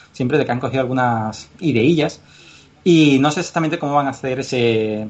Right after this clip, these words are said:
pues, esa contraposición, ¿no? Pero es cierto que Hércules puede traer un, pues, otra, otra vibración a, al U C M, porque yo siempre lo he visto así como, yo que sé, que es muy bruto, ¿no? Es el típico, pues, que cuando te saluda, pues, te pega un puñetazo, ¿no? Entonces, es otro, es otra cosa diferente que hemos visto en,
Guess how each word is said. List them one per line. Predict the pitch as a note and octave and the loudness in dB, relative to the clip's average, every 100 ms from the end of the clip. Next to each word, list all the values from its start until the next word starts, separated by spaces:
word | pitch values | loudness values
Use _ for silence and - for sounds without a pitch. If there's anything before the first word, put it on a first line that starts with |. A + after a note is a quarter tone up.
| - | -10
pues, | A#2 | -6
esa | B2+ | -6
contraposición, | A#2+ B2+ C3 B2 A#2 B2+ A#2 | -6 -6 -6 -6 -2 0 0
¿no? | A#2+ A#2 | 0 -2
Pero | - B2+ | -2 0
es | D3+ | 2
cierto | C3+ B2+ | 0 -2
que | C3 | -4
Hércules | B2 D3+ | -2 -2
puede | C3+ | -4
traer | C3+ B2+ | -2 -2
un, | C#3 C3+ B2+ A#2 A2+ A2+ _ _ - _ _ _ | -2 -4 -4 -6 -8 -12 _ _ -20 _ _ _
pues, | B2 - - _ - | -12 -12 -16 _ -10
otra, | D#3 F3 D#3 C#3+ | -2 2 2 2
otra | F#3+ | 0
vibración | F3 C#3 C3 C3+ A#2+ | 0 0 0 -2 -2
a, | A2 | -2
al | A#2 C3 | -4 -6
U | |
C | G#2+ | -4
M, | A2+ A2 | -4 -2
porque | G#2+ A2+ A2 A2+ | -4 -2 -2 -4
yo | A2+ | -4
siempre | - C#3 | -2 0
lo | C3+ | 2
he | |
visto | B2 | 0
así | A#2+ B2 | -2 -2
como, | B2 A#2+ A#2 A2+ A2 - | 0 2 2 0 -2 -4
yo | C#3+ | -2
que | |
sé, | C3+ | 0
que | D#3+ | 0
es | |
muy | D#3 C3 | 2 2
bruto, | B2 F3 B2+ | 2 2 2
¿no? | C3 | 0
Es | B2+ | -2
el | |
típico, | A#2+ A#2+ B2 | -4 -4 -4
pues, | B2 C3+ | -4 -2
que | C3+ B2 A#2 A#2 A#2 | 0 0 0 -2 -4
cuando | A#2+ | -4
te | A2+ | -4
saluda, | A2 A2+ A#2+ | -2 0 2
pues, | B2 | 2
te | B2 | 0
pega | B2 | 0
un | A#2 | 0
puñetazo, | A#2 A2+ D3 A#2 | -2 0 0 -2
¿no? | A#2 | -4
Entonces, | A#2 D#3 D#3 - - - | -4 -6 -8 -16 -20 -6
es | C#3 | -4
otro, | F3 F3+ D#3 C#3+ C3+ C3+ B2+ A#2+ D#3 C#3 | -2 -2 -2 -4 -6 -8 -12 -16 -18 -14
es | D3 | -8
otra | F3 - | -8 -4
cosa | F#3 F3 | -4 -4
diferente | D#3+ D3+ D3 C#3 C#3 | -4 -6 -6 -6 -6
que | C#3 | -6
hemos | D3 C3+ | -6 -6
visto | C3+ C3+ C3+ | -8 -6 -4
en, | B2 A#2+ | -4 -6